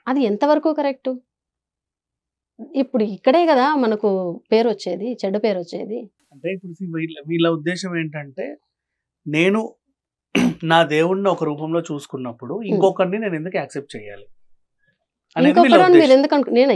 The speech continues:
Speaker 1: ఇక-, ఇప్పుడు అదే అడిగాను. రాముణ్ణి కొలుస్తున్న మీరు కృష్ణుని కొలవడానికి మీకేం అభ్యంతరం లేదు.
Speaker 2: Of course,
Speaker 1: అవునా?
Speaker 2: yeah. అవును.
Speaker 1: పరమాత్మ నుంచి వేరు కానిది ఏదీ లేదు, అంతా పరమాత్మ సృష్టే అని అన్నప్పుడు
Speaker 2: ఉమ్.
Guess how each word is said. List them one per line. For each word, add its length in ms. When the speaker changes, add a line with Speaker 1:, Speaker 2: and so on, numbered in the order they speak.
Speaker 1:
ఇక-, 200
ఇప్పుడు 220
అదే 240
అడిగాను. 380
రాముణ్ణి 400
కొలుస్తున్న 440
మీరు 500
కృష్ణుని 640
కొలవడానికి 600
మీకేం 340
అభ్యంతరం 500
లేదు. 160
Speaker 2:
Of 80
course, 120
Speaker 1:
అవునా? 200
Speaker 2:
yeah. 140
అవును. 280
Speaker 1:
పరమాత్మ 720
నుంచి 600
వేరు 360
కానిది 420
ఏదీ 460
లేదు, 280
అంతా 500
పరమాత్మ 460
సృష్టే 580
అని 120
అన్నప్పుడు 640
Speaker 2:
ఉమ్. 120